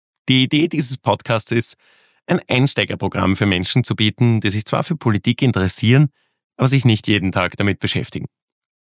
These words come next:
Ich freue mich über euer Feedback am podcast at ist das wichtig punkt a t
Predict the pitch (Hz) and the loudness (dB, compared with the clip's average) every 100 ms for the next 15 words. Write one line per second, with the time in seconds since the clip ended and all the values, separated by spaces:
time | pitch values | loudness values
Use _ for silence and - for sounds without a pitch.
0 | - 113 131 156 196 - 107 95 90 - | -4 -2 0 2 2 2 2 2 0 0
1 | 117 117 127 113 95 92 - 127 - 131 | -4 -2 -2 0 -2 -4 -4 -6 -2 -2
2 | 127 - 101 - - - 92 113 - 135 | -2 -4 -6 -6 -8 -6 -2 -2 0 -2
3 | - 117 - 110 113 107 | 0 0 0 -2 0 0